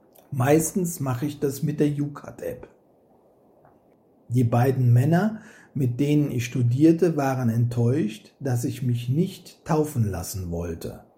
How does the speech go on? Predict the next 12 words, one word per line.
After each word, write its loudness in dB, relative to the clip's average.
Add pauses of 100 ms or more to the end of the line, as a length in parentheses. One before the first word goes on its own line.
(800)
Ich 0
sagte, 2
ich -8
bin 6
getauft 0
und -4
sehe 6
keinen 0
Grund, -2
dies -6
zu -4
wiederholen. -2